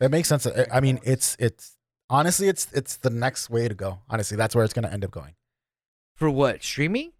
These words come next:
Speaker 2: I
Speaker 1: Ju-,
Speaker 2: absolutely
Speaker 1: no, just in
Speaker 2: disagree
Speaker 1: g-,
Speaker 2: with
Speaker 1: game,
Speaker 2: you.
Speaker 1: game, game, gaming in general, it's gonna end up going like
Speaker 2: Not
Speaker 1: that.
Speaker 2: with those, I mean, the, the games that come with it, it's just,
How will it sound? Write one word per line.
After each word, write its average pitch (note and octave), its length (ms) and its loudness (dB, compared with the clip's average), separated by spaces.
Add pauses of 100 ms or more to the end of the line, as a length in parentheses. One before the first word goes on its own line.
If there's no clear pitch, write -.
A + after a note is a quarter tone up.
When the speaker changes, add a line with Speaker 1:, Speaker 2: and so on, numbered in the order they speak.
Speaker 2:
I A#2+ 140 2
Speaker 1:
Ju-, A#2+ 60 2
Speaker 2:
absolutely C3 380 2
Speaker 1:
no, A#2+ 120 0
just C3+ 120 4
in D3 40 6
Speaker 2:
disagree C#3+ 200 2
Speaker 1:
g-, - 40 4
Speaker 2:
with C#3 100 4
Speaker 1:
game, B2+ 140 4
Speaker 2:
you. B2 100 0
Speaker 1:
game, A#2+ 360 2
game, B2+ 460 2
gaming A#2 280 2
in A2+ 160 4
general, G2 280 4
it's F2 120 -2
gonna A2 160 2
end A2 140 0
up G2+ 60 0
going F#2+ 220 0
like F2+ 120 -4
Speaker 2:
Not C3 120 0
Speaker 1:
that. C#3 60 0
Speaker 2:
with C3 100 -2
those, B2+ 220 -2 (280)
I B2+ 160 -2
mean, A#2 340 -6 (400)
the, B2 240 -8
the B2+ 100 -8
games C3+ 420 -2
that C#3 180 0
come C#3 200 0
with D#3+ 180 0
it, F3 220 2
it's C3+ 160 -2
just, - 240 -8